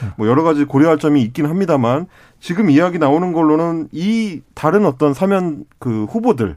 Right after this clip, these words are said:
Speaker 1: 네.
Speaker 2: 묶어서 사면할 가능성이 조금 더 높아진 거 아니냐.
Speaker 1: 어.
Speaker 2: 사실 그전에는 권성동, 지금은 원내대표가 됐지만
Speaker 1: 네.
Speaker 2: 그 소-, 윤핵관 권성동 시절에
Speaker 1: 네네.
Speaker 2: 예, 김경수 지사와 이 이명박 전 대통령의
Speaker 1: 어.
Speaker 2: 사면을 일종의 이제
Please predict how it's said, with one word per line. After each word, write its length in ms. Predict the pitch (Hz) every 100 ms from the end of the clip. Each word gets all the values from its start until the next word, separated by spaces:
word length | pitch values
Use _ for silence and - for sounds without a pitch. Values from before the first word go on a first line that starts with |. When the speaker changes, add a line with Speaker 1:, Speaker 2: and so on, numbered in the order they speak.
| -
Speaker 1:
네. 280 | 127 107 -
Speaker 2:
묶어서 800 | 139 107 123 131 247 233 247 247
사면할 460 | 233 240 240 226 220
가능성이 540 | - 135 139 135 151
조금 200 | 147 208
더 60 | 170
높아진 480 | 110 - 196 175 156
거 100 | 139
아니냐. 340 | 139 135 123
Speaker 1:
어. 120 | 117 110 98
Speaker 2:
사실 180 | - 233
그전에는 640 | - 156 240 233 226 233 220 - - -
권성동, 540 | - 214 240 254 240
지금은 260 | 226 202 214
원내대표가 460 | 143 160 202 202 165
됐지만 560 | 131 127 151 143 92
Speaker 1:
네. 60 | 120
Speaker 2:
그 180 | 110 104
소-, 120 | - 277
윤핵관 580 | 143 202 233 - 233
권성동 440 | 220 151 156 143 127
시절에 640 | 127 123 92 90 104 85
Speaker 1:
네네. 400 | 131 123 113 101
Speaker 2:
예, 80 | 101
김경수 460 | 156 190 240 214 180
지사와 960 | 175 170 170 160 160 160 196 214 220 - _ -
이 280 | 113 110 101
이명박 420 | 180 226 208 202
전 160 | 190 170
대통령의 600 | 170 147 165 156 156 170
Speaker 1:
어. 20 |
Speaker 2:
사면을 720 | - 233 220 202 202 226 220
일종의 500 | 147 165 190 170 139
이제 280 | 110 113 107